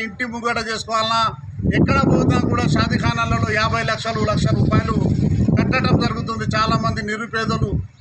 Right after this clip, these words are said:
ముస్లింలు చాలా మానసికంగా కుమిలిపోతున్నారు. కనుక దయచేసి రాజకీయాలు పక్కకు పెట్టండి. దయచేసి ముస్లింల సంక్షేమం కొరకు, ముస్లింల సమస్యల పరిష్కారం కొరకు, ముస్లింల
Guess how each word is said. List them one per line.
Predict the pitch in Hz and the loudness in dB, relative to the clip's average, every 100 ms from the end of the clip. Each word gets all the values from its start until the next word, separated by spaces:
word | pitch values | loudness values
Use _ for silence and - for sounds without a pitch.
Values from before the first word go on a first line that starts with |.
| - | -4
ముస్లింలు | - - 269 254 220 | -2 0 0 0 0
చాలా | 226 226 208 | 0 0 0
మానసికంగా | 220 233 - 220 226 220 208 175 - _ _ - | 0 0 -2 -6 -6 -2 0 -2 -8 _ _ -10
కుమిలిపోతున్నారు. | 220 254 262 247 233 220 214 | -4 -2 0 -2 -2 -2 -2
కనుక | 202 208 214 226 | -2 -4 -2 -4
దయచేసి | 208 226 220 240 233 240 - - - - - - | -2 0 0 0 0 -6 -2 0 2 2 0 -2
రాజకీయాలు | 202 254 247 240 240 240 226 196 | -2 0 0 0 -2 -2 -2 -2
పక్కకు | 220 226 233 | -2 -2 -2
పెట్టండి. | 233 240 247 247 247 - - - 196 | -2 0 0 0 -2 -2 -4 -4 -2
దయచేసి | 240 254 262 262 - 214 | 0 0 0 0 -2 -4
ముస్లింల | 220 - 269 247 220 | -6 -8 -6 -6 -4
సంక్షేమం | 226 214 254 233 226 208 | -4 -4 -2 -4 -4 -2
కొరకు, | 220 247 226 190 _ _ _ 190 | -2 -2 -4 -12 _ _ _ -12
ముస్లింల | 220 - 277 262 240 | -10 -8 -6 -4 -4
సమస్యల | 202 208 233 247 233 214 | -4 -4 -4 -2 -2 -2
పరిష్కారం | 196 214 240 240 240 208 | -4 -6 -2 -2 -2 -4
కొరకు, | 226 214 202 - - _ - | -4 -4 -10 -16 -20 _ -14
ముస్లింల | 208 - 262 | -12 -8 -4